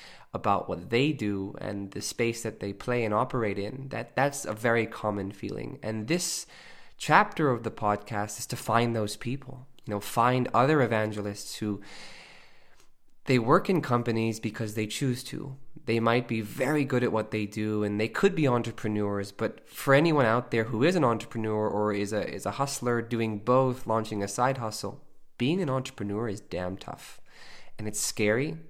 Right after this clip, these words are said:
it's uncertain, there's a lot of pressure to deliver, to, to pay your payroll for staff. It's horrible, especially now looking at the current climate in Corona. So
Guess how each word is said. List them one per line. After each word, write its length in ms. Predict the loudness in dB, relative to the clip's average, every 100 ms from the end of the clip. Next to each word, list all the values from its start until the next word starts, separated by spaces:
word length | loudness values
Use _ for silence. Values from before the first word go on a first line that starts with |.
| -12
it's 180 | -10 -4
uncertain, 760 | 0 0 0 -2 -2 -2 -6 -8 -14 -12
there's 180 | -8
a 60 | -6
lot 260 | 0 2 2
of 160 | -2
pressure 360 | 0 0 0 -6
to 140 | -4
deliver, 460 | -4 -2 -2 -2 -4
to, 160 | -4 -8 -8
to 80 | -8
pay 240 | -2 0
your 160 | 2 0
payroll 480 | 0 0 2 0 -2
for 140 | -4
staff. 440 | -4 0 0 0
It's 120 | -4 -4
horrible, 520 | 2 4 4 0 -4
especially 560 | -4 0 0 0 -4
now 300 | 0 2 4
looking 300 | 2 -2 -4
at 100 | -4
the 80 | -6
current 320 | -8 -6 -6
climate 380 | -4 -4 -2 -4
in 160 | -6 -10
Corona. 400 | -8 -8 -8 -10 -16 -20 -20 -20 -20 -20 -20 -20 -20 -18 -18 -18 -18 -20 -20 -14
So 400 | 0 6 6 6